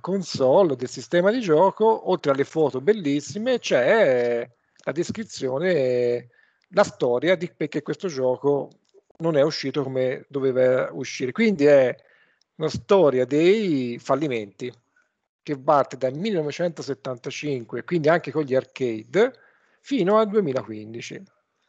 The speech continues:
È veramente, veram-, io vi consiglio di vederlo su internet, è veramente, veramente bello e secondo me non costa una cifra esagerata.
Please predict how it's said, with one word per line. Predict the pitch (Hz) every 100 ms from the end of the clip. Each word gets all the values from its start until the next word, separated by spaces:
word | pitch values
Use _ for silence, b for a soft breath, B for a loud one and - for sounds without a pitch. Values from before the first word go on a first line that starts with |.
| _ _
È | - 165 190
veramente, | 143 143 139 139 170 196 190 - 180
veram-, | 139 131 131 139
io | 180
vi | 170
consiglio | 156 143 156
di | 131
vederlo | 131 165 151
su | - 127
internet, | 151 175 - 175 170 175 - - -
è | - 135
veramente, | 117 127 135 175 180 147
veramente | 143 143 123 135 156
bello | 139 135 135 139 196 - b b b b b b
e | - 196
secondo | - - 156 196 190 196
me | 175 165 165 - 196
non | 147 175 180
costa | - 143 139 127 - 139 135 135 - _ _ _ _ _ _
una | 151 151
cifra | 139 143 131 131
esagerata. | 127 123 123 117 113 110 110